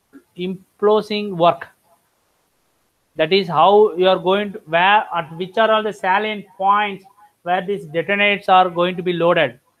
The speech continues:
So the first blast, where the first blast, second blast, third blast,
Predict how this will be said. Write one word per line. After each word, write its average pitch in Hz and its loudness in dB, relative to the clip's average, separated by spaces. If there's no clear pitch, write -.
So 180 -12
the 165 -6
first 233 0
blast, 196 2
where 175 -2
the 208 -4
first 196 -6
blast, 214 0
second 190 -6
blast, 202 0
third 196 -2
blast, 139 -6